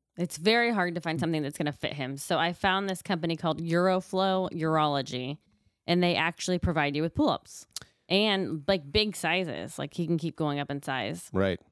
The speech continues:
Speaker 2: Um,
Speaker 1: One thing that I haven't found yet, if anyone wants to make it, <laughs> is swim diapers.
Speaker 2: For
Speaker 1: Swim diapers
Speaker 2: bigger
Speaker 1: only,
Speaker 2: kids.
Speaker 1: yes, it only goes up to a size large, and it barely fits 'em.
Speaker 2: Yeah, that's, uh,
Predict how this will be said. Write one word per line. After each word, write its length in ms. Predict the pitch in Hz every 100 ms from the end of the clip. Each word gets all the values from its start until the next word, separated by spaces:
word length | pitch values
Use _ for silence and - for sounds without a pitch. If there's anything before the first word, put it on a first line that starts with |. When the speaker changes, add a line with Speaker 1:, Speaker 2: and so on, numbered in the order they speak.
| _ _ _ _ - -
Speaker 2:
Um, 180 | 208 190
Speaker 1:
One 160 | 214 254
thing 140 | 226
that 140 | 196
I 80 | 156
haven't 400 | 170 277 294 190
found 280 | 196 185 170
yet, 280 | 160 185 -
if 100 | -
anyone 320 | 165 170 165
wants 240 | 165 170 -
to 80 |
make 240 | 180 226 202
it, 300 | 180 175 190 - -
<laughs> 160 | -
is 160 | 226 220
swim 380 | - 208 226 202
diapers. 680 | 175 165 147 131 135 - - - _ _ _ _ _
Speaker 2:
For 120 | -
Speaker 1:
Swim 180 | 277 320
diapers 340 | 320 302 311 285
Speaker 2:
bigger 140 | 240
Speaker 1:
only, 280 | 226 247 233
Speaker 2:
kids. 120 | 202
Speaker 1:
yes, 360 | 185 110 - -
it 80 | 180
only 240 | 208 220
goes 160 | 214 202
up 120 | 180
to 60 | 185
a 40 |
size 260 | 165 170 165
large, 440 | 156 147 139 139
and 300 | - 135 131 -
it 180 | 147
barely 280 | 156 156 139
fits 220 | 139 -
'em. 200 | 69 - - - - - _ _ _ _ - -
Speaker 2:
Yeah, 300 | 117 120 104 -
that's, 300 | 127 135 -
uh, 220 | 135 110